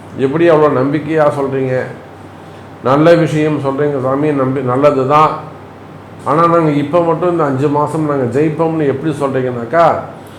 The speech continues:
இந்த சனி பகவானுடைய வக்ரம் உங்களுக்கு ஒரு யோகமான காலமாக, அதிர்ஷ்டமான காலமாக அமையும். அந்த சனி பகவான் கண்டக சனி அங்க வேலை செய்யாது.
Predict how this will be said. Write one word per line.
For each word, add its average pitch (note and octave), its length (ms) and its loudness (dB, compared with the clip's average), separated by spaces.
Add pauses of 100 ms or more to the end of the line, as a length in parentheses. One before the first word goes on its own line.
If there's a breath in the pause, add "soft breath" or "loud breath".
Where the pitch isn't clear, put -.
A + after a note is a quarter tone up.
(280 loud breath)
இந்த B2 140 0
சனி C3 240 -2
பகவானுடைய D3 760 2
வக்ரம் C#3+ 460 2 (580)
உங்களுக்கு D#3+ 380 4
ஒரு C#3+ 140 6
யோகமான E3 960 4
காலமாக, C#3 800 0
அதிர்ஷ்டமான D3 760 -2
காலமாக B2 600 -2
அமையும். C3 420 0 (680 loud breath)
அந்த C#3+ 220 4
சனி C#3 280 0
பகவான் D#3 480 2
கண்டக D3 340 0
சனி C#3+ 280 0
அங்க A#2+ 200 0
வேலை C3 280 2
செய்யாது. A2+ 720 -2